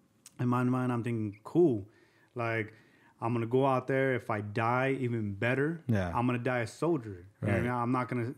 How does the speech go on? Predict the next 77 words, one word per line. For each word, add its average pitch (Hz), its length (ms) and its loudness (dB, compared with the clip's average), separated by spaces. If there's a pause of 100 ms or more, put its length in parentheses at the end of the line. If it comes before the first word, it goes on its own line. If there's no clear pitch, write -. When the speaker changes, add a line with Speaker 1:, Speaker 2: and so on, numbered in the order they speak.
(140)
Speaker 1:
die 123 160 2
Speaker 2:
Everybody 139 200 8
Speaker 1:
here 127 60 6
in 127 40 8
Speaker 2:
be 135 60 8
Speaker 1:
my 135 100 8
Speaker 2:
like, 135 260 6
Speaker 1:
room." 147 160 4
Speaker 2:
"Oh, 170 140 8
he's, 151 200 6
he 160 120 6
died 156 240 10
Speaker 1:
That's 165 100 4
it. - 40 6
Speaker 2:
serving 180 260 10
the 170 80 8
country. 156 400 8
We 147 100 10
love 156 240 12
Speaker 1:
Exactly. 131 360 8
Speaker 2:
him." 123 40 8
Speaker 1:
So 117 280 8
Speaker 2:
Yeah. 156 40 6
Speaker 1:
it, 165 100 2
it - 40 6
was 151 120 4
kinda 160 260 2
like 143 160 2
a 131 40 0
win-win 139 500 2
for 131 120 -6
me. 104 220 -2
Speaker 2:
To - 100 -8
go 104 260 4
out 107 120 6
on 107 120 6
a 107 40 6
Speaker 1:
Um, 101 40 0
Speaker 2:
good, 110 400 4
on 110 100 6
a 113 40 6
good 120 220 6
note, 101 320 4
huh? 107 100 4
Speaker 1:
That's 135 260 2
it. 156 320 2
Uh, 170 120 -4 (320)
especially 175 440 0
at 156 200 -2
the 135 60 -8
time, 139 380 0
I 123 80 2
was 127 160 2
in 131 140 0
a, - 40 -8
in 131 180 -2
a 120 40 0
relationship 123 560 0
where, 113 360 0 (400)
you 165 60 0
know, 160 80 4
it's 147 120 2
just, 175 140 2
everything 196 280 0
was 135 140 2
just 110 120 -4
all 110 120 -2
bad. 95 340 -8 (160)
Like, 117 380 -2 (220)
you 131 80 -2
know, 120 60 0
I, 123 100 -2
I 127 100 -2
was 123 120 0
disconnected 131 520 -2
from 104 160 -6
family. 143 600 2